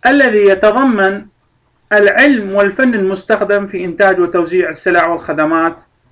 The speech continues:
السياحية. وبالتالي فإن التغيير التكنولوجي يؤثر على المواد الأولية المطلوبة من قبل المنظمة السياحية، والتي من خلالها يمكن أن تحقق المنظمة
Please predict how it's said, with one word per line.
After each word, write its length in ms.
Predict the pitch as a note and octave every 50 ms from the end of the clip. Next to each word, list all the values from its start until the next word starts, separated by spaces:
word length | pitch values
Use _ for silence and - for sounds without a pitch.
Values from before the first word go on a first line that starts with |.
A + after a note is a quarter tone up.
| _ _ _ - -
السياحية. 680 | G3+ F#3+ - - D3 C3 A#2+ - - - - - _ _ _ _ _ _ _ _ _ _ _ _ _ _ _ _ _ _ _ _ _ -
وبالتالي 640 | F#3+ G#3+ C4+ C4 - D4 C#4 C4 B3 B3 B3 A#3+
فإن 240 | - A3 G#3+ A3 G#3+
التغيير 420 | G#3+ G#3+ - A3+ G#3 C4 D4 C#4
التكنولوجي 960 | B3 - - F#3+ F3+ - G3+ G3+ G3+ G#3+ A3 A3 F3+ F#3 G3 G3 G3 G3 F#3+ _ _ _ _ -
يؤثر 380 | F#3+ G#3+ C4 C4 C4 - A3 F#3+
على 160 | E3+ E3+ E3+
المواد 420 | D#3 D#3 D#3 D#3+ D#3+ E3 F3 F3
الأولية 480 | F3+ E3+ - E3+ E3+ E3+ F3 F4+ F4+ -
المطلوبة 600 | E3+ - E3+ E3+ E3+ - F3 E3+ E3+ F3 E3+ E3+
من 200 | E3 D#3+ D#3+ D#3
قبل 320 | - - F#3+ F#3 E3+ D#3
المنظمة 480 | D3+ D3 D3+ D#3 E3+ F3+ F3 E3+ E3 E3
السياحية، 840 | E3 - - - E3 D#3+ D#3 - - F3+ F3 E3+ E3 E3 E3 E3 E3 - _ _ _ _ _ _ _ _
والتي 380 | - F3+ F#3+ F#3+ F3+ F3+ - F3+
من 140 | F3 F#3+ A3
خلالها 640 | - - A#3 A#3 A3 G#3 G3 G3+ F#3 F#3 F#3+ F3+
يمكن 420 | F#3 A3 C4 C#4 B3+ - B3 A3 -
أن 180 | F3+ F#3 F3+
تحقق 640 | - F3 - - F3 - - - D#3+ D3+ - - _ _ _ _ _ _ _ _ _ - G#3+
المنظمة 840 | A#3 A3+ G#3 G3+ G3 G3 G3 F3 F3+ F#3 F3+ F#3 F#3 F3+ F#3 -